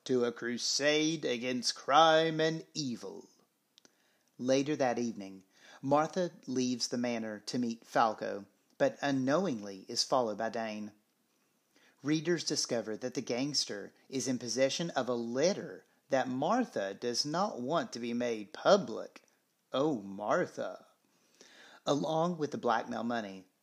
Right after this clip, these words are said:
Falco decides he also wants Martha. She flees from the car, only to be pursued by Falco. Daryl leaps into action,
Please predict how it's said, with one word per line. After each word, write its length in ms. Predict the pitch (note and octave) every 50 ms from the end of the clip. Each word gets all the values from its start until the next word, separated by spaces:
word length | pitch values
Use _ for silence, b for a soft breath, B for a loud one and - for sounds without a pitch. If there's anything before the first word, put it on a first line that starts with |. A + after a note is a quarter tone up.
| _ _ _ _
Falco 480 | - - - C#3 C3+ C#3 C3+ - A#2+ A#2+
decides 720 | A2+ A2 - - B2+ A#2+ A#2+ A2+ G#2+ G#2+ G#2 - - - - _ _
he 260 | - C#3+ C3+ B2+ B2 - -
also 560 | C3 B2+ C3+ C#3+ C3+ C3 - A2+ G#2 G2 G2
wants 360 | G2 G#2 G#2+ G#2+ G#2+ - -
Martha. 460 | A#2+ A#2 A2+ G#2+ G2+ - A2 G2+ G2+ G2 - _ _ _ _ _ _ _ _ _ _ _ _ _ _ _ B B B B -
She 160 | - - D#3
flees 480 | - - - E3 E3 D#3 C#3 A#2 - -
from 160 | A#2 A2 A2
the 80 | G#2+
car, 460 | - - A#2+ A2+ A2 G#2+ G#2+ G#2 b b b b b b -
only 320 | D3 D3 D#3 D3+ D#3+ D#3+
to 100 | C3+ E3
be 160 | C3 C#3 C#3
pursued 580 | C#3 - C3+ B2 - - - D#3 D3 B2+ A2 F#2+
by 140 | G#2+ G#2 G2+
Falco. 640 | - - G#2 G2+ G#2 G2+ - G#2 G2+ G2 F#2+ F#2+ - _ b b b b b b b b -
Daryl 380 | E3+ E3 F3+ E3+ D3 C#3 C#3
leaps 360 | C#3 D3+ D#3 D3+ - - -
into 200 | C3+ A#2 A#2+ -
action, 480 | B2 A#2+ A#2 - - - A#2 G#2+ G#2